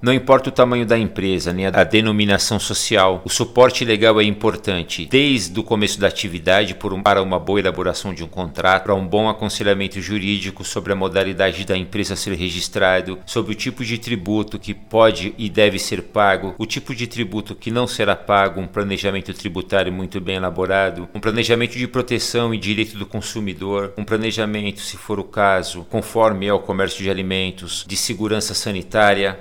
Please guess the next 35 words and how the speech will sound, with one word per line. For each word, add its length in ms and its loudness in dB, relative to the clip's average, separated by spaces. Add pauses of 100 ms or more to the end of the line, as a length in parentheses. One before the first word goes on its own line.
(200)
entre 380 -2
outros, 640 -4 (240)
tais 320 10
como 260 4
o 40 6
modelo 400 6
de 120 2
contratação 960 2
de 160 -6
trabalho, 800 6
modelo 360 2
C 160 -2
L 160 0
T, 260 0
modelo 380 0
centralizado, 960 2
modelo 360 -4
descentralizado. 1080 -2
A 140 8
atividade, 840 2
o 80 4
aconselhamento 680 -2
jurídico 840 -8
é 340 2
um 120 -4
suporte 720 0
principal, 680 0
um 60 -2
suporte 560 -2
importante 880 -4
na 200 -2
estrutura 520 -4
de 140 -2
uma 100 -2
empresa. 720 -4